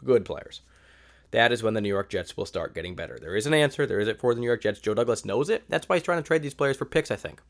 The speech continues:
I really do. I really think that's why he's looking at trading guys like Jamal Adams and Le'Veon Bell, because we aren't gonna be there until the O-line is better. And it's just, a player like Le'Veon Bell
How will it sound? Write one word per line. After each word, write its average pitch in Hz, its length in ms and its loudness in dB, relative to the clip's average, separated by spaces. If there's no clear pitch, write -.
I 117 60 0
really 156 180 4
do. 143 160 4
I 90 40 0
really 120 200 2
think 123 160 -4
that's 117 180 -2
why 117 160 2
he's 117 160 -6
looking 117 240 -2
at 113 80 -2
trading 117 240 2
guys 110 160 0
like 104 80 -6
Jamal 101 300 -2
Adams 90 260 -4
and 92 80 -8
Le'Veon 90 320 -6
Bell, 82 140 -6
because 107 260 -6
we 131 160 -2
aren't 147 220 0
gonna 135 180 0
be 113 240 -4
there 95 320 -4
until 113 460 -2
the 107 120 0
O-line 101 440 0
is 95 80 -10
better. 85 460 -10
And 107 300 -6
it's 107 140 -8
just, - 240 -4
a 123 60 -2
player 139 320 4
like 117 140 2
Le'Veon 113 380 2
Bell 95 300 -2